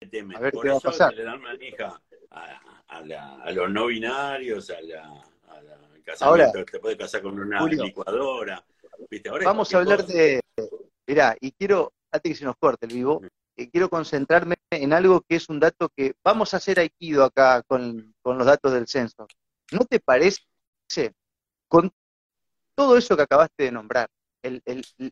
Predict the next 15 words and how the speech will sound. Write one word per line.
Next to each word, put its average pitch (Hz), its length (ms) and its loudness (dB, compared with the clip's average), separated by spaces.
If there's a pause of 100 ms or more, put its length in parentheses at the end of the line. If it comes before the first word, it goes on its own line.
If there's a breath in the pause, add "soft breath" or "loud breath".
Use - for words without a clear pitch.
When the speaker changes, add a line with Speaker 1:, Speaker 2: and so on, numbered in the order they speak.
(480)
Speaker 2:
la 139 180 0
inducción 165 920 0
televisiva, 147 920 2
cultural 147 800 2
acerca 127 400 -4
de 117 60 0
la 120 60 -2
Agenda 127 320 -2
veinte 131 360 -4
treinta, 135 520 0 (100)
el 156 120 0
estímulo 156 720 2
a 127 60 4
la 127 140 0
confusión 170 800 -6